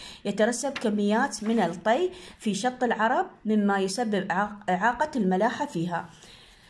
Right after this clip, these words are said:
زين، هنا السؤال، آه، يقول، آم، يرسب كميات من الطي، نقول بسبب، آه، إعاقة الملاح-، الملاحة فيها. هنا أيضا علل، تضطر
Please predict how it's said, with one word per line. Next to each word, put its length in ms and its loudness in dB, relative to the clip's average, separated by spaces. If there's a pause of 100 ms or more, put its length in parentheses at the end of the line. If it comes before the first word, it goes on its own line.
(200)
زين، 280 -2 (920)
هنا 240 2
السؤال، 840 0 (100)
آه، 340 4
يقول، 800 2
آم، 840 0 (520)
يرسب 720 0
كميات 520 0
من 140 2
الطي، 440 0 (260)
نقول 440 2
بسبب، 1120 0
آه، 800 -2
إعاقة 380 0
الملاح-، 460 0
الملاحة 420 0
فيها. 340 -2 (300)
هنا 280 2
أيضا 440 0 (180)
علل، 380 0 (340)
تضطر 480 0